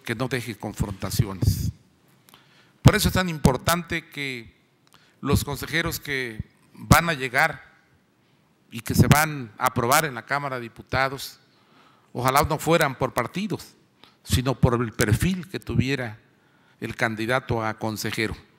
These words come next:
Eso sería muy importante para ir superando situaciones que no deben ser de que un consejero pertenece, lo impulsa un partido. Entonces, realmente el estudio, la capacidad,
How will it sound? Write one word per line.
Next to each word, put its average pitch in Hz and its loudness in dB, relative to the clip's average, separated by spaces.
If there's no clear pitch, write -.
Eso 185 2
sería 190 6
muy 214 4
importante 143 0
para 123 0
ir 151 -8
superando 135 -2
situaciones 156 0
que 131 0
no 135 0
deben 170 6
ser 165 4
de 120 -8
que 104 -8
un 151 0
consejero 135 -2
pertenece, 127 -2
lo 123 -2
impulsa 139 0
un 135 -4
partido. 127 -2
Entonces, 156 -4
realmente 147 2
el 127 -2
estudio, 139 2
la 120 -8
capacidad, 117 -2